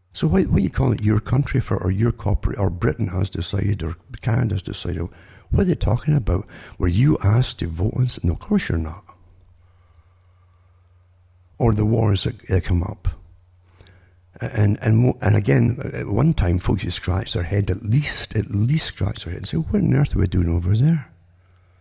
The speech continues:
You don't even get that now, do you?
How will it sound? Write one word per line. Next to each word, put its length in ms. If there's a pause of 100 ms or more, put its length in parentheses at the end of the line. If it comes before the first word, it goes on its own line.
(1500)
You 80
don't 120
even 280
get 280
that 240
now, 340 (120)
do 100
you? 220